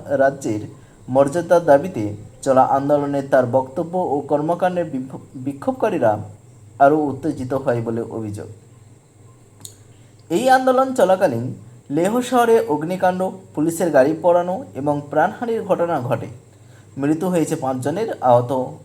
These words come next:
অনেকে। প্রশাসনের দাবি, তার বক্তব্যে পরিস্থিতি আরও উত্তপ্ত হয়ে উঠেছিল, যার ফলে জাতীয় নিরাপত্তা আইনের অধীনে তাকে গ্রেপ্তার করা হয়েছে।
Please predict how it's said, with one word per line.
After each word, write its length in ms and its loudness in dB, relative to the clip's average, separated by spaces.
অনেকে। 340 -6
প্রশাসনের 680 -4
দাবি, 400 2
তার 160 6
বক্তব্যে 760 -2
পরিস্থিতি 520 -4
আরও 280 4
উত্তপ্ত 440 -4
হয়ে 220 -2
উঠেছিল, 480 -4
যার 280 4
ফলে 380 2
জাতীয় 380 2
নিরাপত্তা 520 0
আইনের 420 2
অধীনে 520 -4
তাকে 260 0
গ্রেপ্তার 460 -2
করা 240 -4
হয়েছে। 440 -8